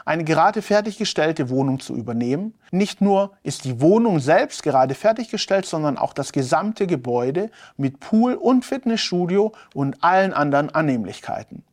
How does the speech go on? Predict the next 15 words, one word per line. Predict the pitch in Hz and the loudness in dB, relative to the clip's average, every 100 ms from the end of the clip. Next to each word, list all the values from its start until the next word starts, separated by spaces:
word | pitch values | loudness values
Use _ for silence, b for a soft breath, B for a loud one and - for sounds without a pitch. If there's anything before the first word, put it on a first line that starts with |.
| - | 0
Doch | 147 139 - b b - | 2 2 -2 b b -2
ist | 175 147 | -2 0
es | - 147 | -2 2
wirklich | 247 - 220 202 | 2 2 -2 0
notwendig, | 214 226 143 127 135 - | 0 2 0 -2 -4 2
dafür | 156 180 - 175 170 b - | 2 2 0 0 0 b -4
drei | 143 160 208 | 2 4 4
oder | 185 165 | 4 2
mehr | 185 208 | 2 2
Jahre | 175 143 156 143 | 4 4 4 4
auf | 135 - | 0 -4
die | 123 | -4
Fertigstellung | 151 147 143 - 127 120 - | 0 0 0 -2 -2 -2 -6
zu | 120 | -4
warten? | 120 139 - | 0 0 -2